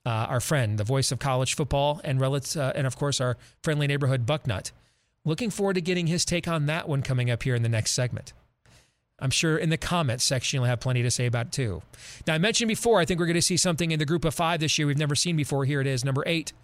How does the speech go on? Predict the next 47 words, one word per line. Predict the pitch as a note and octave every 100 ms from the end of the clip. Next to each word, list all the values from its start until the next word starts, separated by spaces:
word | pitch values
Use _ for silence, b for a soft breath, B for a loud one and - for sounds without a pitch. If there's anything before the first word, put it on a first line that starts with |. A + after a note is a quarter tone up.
| B B B B B
Air | A3+
Force | A3+ A3 G3+ -
will |
become | F3+ F#3+ F3+
the | E3
first | - G#3 A#3+ -
Service | - G#3 G3+ G3+
Academy | G3 G3 F3+ F3+
team | E3 F#3 D3 G#2+ B B B B
to | F#3
qualify | - G3 A3 G#3+ - C#3 C3+
for | C#3 E3
a | D#3+
prestigious | E3+ - F#3+ F3+ F#3+ -
New | - D#3 F3
Year's | E3+ E3 D#3
Six | E3+ D#3+
Bowl | B2+ E3+ D3+
bid. | F3 F#3+ - B B B
I | D3
think | F3 D#3+
they | D#3 D#3+
will | D3
win | C3 D#3 F#3+ B3 A#3
the | C3 C#3
Mountain | C#3+ D#3+ D3
West | D3+ G3+ - -
and | D#3
end | D#3
up | D#3+
being | D3 D3+ C3+
the |
highest | A2+ - D#3 G3 G#3 -
rated | E3 E3 E3+ F3 B B B
group | B2 F3 G#3
of | -
five | G#3+ G3 F#3
team | - E3+ D3+ D3
at | - C3
the | D3 -
end | D3 C#3+
of | C3
the | C3+
season. | - D3+ B2 G2+
I'm | G#2
very | A#2 C#3
high | B2+ C#3 C3+ A#2+